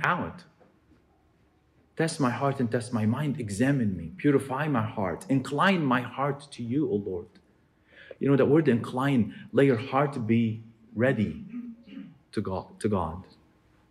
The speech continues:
And the psalm, he says, "My heart is ready, O God, my heart is ready." But I don't think that's what we have. You want to prepare your heart? I'm not gonna tell you anything new.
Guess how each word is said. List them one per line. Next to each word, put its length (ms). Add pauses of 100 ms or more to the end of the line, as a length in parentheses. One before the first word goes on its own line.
(480)
And 120
the 80
psalm, 300
he 60
says, 280 (260)
"My 140
heart 280
is 140
ready, 220
O 60
God, 240
my 100
heart 240
is 120
ready." 320 (2750)
But 100
I 120
don't 180
think 160
that's 180
what 120
we 80
have. 380 (3500)
You 100
want 140
to 80
prepare 300
your 120
heart? 360 (1600)
I'm 100
not 100
gonna 180
tell 140
you 100
anything 380
new. 240